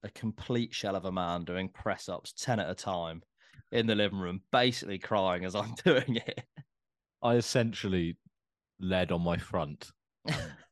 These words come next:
Speaker 1: <laughs>
Speaker 2: breathed a hundred times.
Speaker 1: <laughs> Rocks back and forth.
Speaker 2: I was just, yeah, just rocking like a nutcase.
Speaker 1: But
Speaker 2: Um,
Speaker 1: that, that is indeed live. Um, so if you wanna join,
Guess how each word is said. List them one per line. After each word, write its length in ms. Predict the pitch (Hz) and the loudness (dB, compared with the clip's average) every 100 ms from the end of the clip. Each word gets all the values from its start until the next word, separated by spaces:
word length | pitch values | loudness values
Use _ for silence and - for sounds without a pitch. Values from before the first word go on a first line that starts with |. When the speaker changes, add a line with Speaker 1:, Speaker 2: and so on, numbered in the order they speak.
| _ | _
Speaker 1:
<laughs> 460 | _ _ _ _ _ | _ _ _ _ _
Speaker 2:
breathed 400 | 78 76 73 - | -4 -4 -6 -6
a 60 | 55 | -6
hundred 420 | - 71 62 - | -6 -6 -8 -4
times. 320 | - 160 - 160 - 165 269 | -2 0 2 0 0 -2 -2
Speaker 1:
<laughs> 320 | 208 226 - | 2 4 4
Rocks 420 | 151 185 175 175 | 6 6 8 4
back 260 | - 135 147 | 4 2 2
and 160 | 131 | 0
forth. 360 | 127 123 113 110 _ _ _ | 2 2 2 -2 _ _ _
Speaker 2:
I 80 | 135 | 2
was 100 | 117 | 4
just, 160 | 120 113 | 4 2
yeah, 180 | 117 104 | 2 2
just 140 | 95 | -2
rocking 720 | 98 92 113 - - 92 87 | -2 4 4 4 2 2 2
like 220 | 87 85 98 | -6 -10 -8
a 80 | |
nutcase. 800 | 95 95 98 - - 87 82 - _ _ _ _ _ _ _ _ _ _ _ _ _ - | -6 -2 -2 -2 -6 -6 -6 -12 _ _ _ _ _ _ _ _ _ _ _ _ _ 4
Speaker 1:
But 240 | 135 120 | 6 6
Speaker 2:
Um, 40 | 82 | 4
Speaker 1:
that, 160 | 135 127 | 2 2
that 240 | 131 131 - | 2 2 -2
is 320 | 127 123 117 | -4 -4 -6
indeed 540 | - 120 110 113 113 101 | -4 -2 0 0 -2 0
live. 560 | 107 101 101 98 - _ _ _ | 0 2 0 -2 -8 _ _ _
Um, 480 | 104 104 104 101 104 | -2 0 0 -2 -6
so 160 | - 107 | -10 -14
if 100 | - | -6
you 100 | 107 | -4
wanna 360 | 104 101 98 98 _ _ _ _ _ _ _ _ _ | -2 0 -2 -6 _ _ _ _ _ _ _ _ _
join, 440 | - 107 98 95 | -6 -2 0 -2